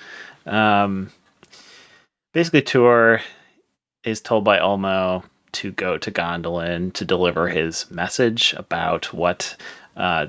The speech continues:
Turgon needs to do as king. Um, we're, we know that Turgon's not gonna wanna do this because he's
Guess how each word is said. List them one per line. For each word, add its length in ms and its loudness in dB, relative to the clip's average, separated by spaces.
Turgon 400 -2
needs 260 -6
to 100 -8
do 440 4
as 260 -2
king. 540 0
Um, 480 -2
we're, 200 -6
we 160 0
know 200 4
that 180 2
Turgon's 440 0
not 160 -6
gonna 160 -8
wanna 260 0
do 140 -2
this 180 -2
because 340 -8
he's 440 -8